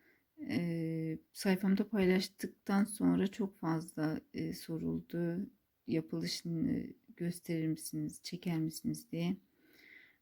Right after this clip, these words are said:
Ben de çekmek istedim. İnşallah faydası olur. Ee, öncelikle başlamadan önce kanalıma abone olmanızı istiyorum.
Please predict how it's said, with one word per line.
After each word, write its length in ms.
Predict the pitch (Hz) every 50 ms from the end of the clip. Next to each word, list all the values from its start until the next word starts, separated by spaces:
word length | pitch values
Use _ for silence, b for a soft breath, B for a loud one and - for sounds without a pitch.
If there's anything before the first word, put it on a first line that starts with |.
| _ -
Ben 140 | 208 196 190
de 120 | 190 185
çekmek 380 | - - 214 202 - 214 196 -
istedim. 580 | - - - - 160 160 185 - 170 170 170 -
İnşallah 540 | - 202 196 - - 220 196 190 190 196 -
faydası 480 | 185 180 185 - 180 185 - - -
olur. 680 | - - - 180 180 180 185 175 180 175 - - - - _ b b b b b b b b b - - - -
Ee, 400 | 175 175 170 170 165 165 160 -
öncelikle 760 | - 180 185 180 190 185 185 196 - - - 190 185 185 180 - - _ _ _ _ -
başlamadan 800 | - - 175 175 180 180 180 - - 165 170 170 - - 170 170
önce 260 | 170 165 - - -
kanalıma 440 | - 190 175 175 170 165 165 160 156
abone 280 | 160 - 160 160 160
olmanızı 520 | 160 165 156 156 156 156 156 - - - -
istiyorum. 720 | - - - - - - 160 160 160 160 160 160 180 175